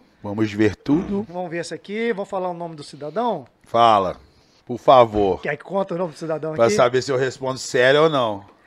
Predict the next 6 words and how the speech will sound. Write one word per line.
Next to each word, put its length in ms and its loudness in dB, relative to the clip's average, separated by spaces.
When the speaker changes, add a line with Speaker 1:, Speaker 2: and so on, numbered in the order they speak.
Speaker 2:
Raquel 1300 4
ponto 880 -2
S 760 -8
S 280 -14
T. 260 -14
Speaker 1:
Hum. 320 -16